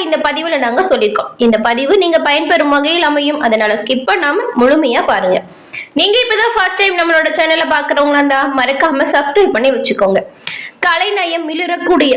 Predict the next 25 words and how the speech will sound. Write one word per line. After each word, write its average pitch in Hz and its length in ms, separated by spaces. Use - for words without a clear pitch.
சுக்கிர 370 360
பகவானை 302 420
அதிபதியா 330 460
கொண்டது 262 300
இந்த 440 180
ரிஷபம் 277 400
ராசி. 226 260
உங்களுக்கு 269 400
இந்த 254 200
வாரம் 254 300
சூரிய 403 340
பகவான் 302 340
உங்களோட 339 260
ராசிக்கு 392 460
பனிரெண்டாம் 349 600
வீட்டுல 294 220
இருக்காரு. 269 360
ஏதாவது 254 360
ஒரு 294 120
காரணத்தால 294 580
அவ்வப்போது 285 420
பாதிக்கப்பட்ட 262 600
மன 285 240
நிம்மதி 320 300
அப்படிங்கிறது 269 540